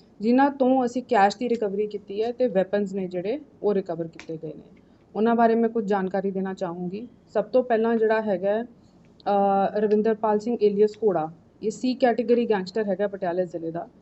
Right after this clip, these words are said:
ਇਹ ਸੱਤ ਪਰਚਿਆਂ ਦੇ ਵਿੱਚ ਭਗੌੜਾ ਹੈ ਤੇ ਕ੍ਰਿਮੀਨਲ ਹਿਸਟਰੀ ਹੈਗੀ ਹੈ ਇਸ ਬੰਦੇ ਦੀ ਤੇ, ਅ,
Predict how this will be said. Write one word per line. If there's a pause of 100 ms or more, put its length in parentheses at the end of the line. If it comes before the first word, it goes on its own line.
(340)
ਇਹ
ਸੱਤ
ਪਰਚਿਆਂ
ਦੇ
ਵਿੱਚ
ਭਗੌੜਾ
ਹੈ (340)
ਤੇ
ਕ੍ਰਿਮੀਨਲ
ਹਿਸਟਰੀ (100)
ਹੈਗੀ
ਹੈ
ਇਸ
ਬੰਦੇ
ਦੀ (440)
ਤੇ,
ਅ,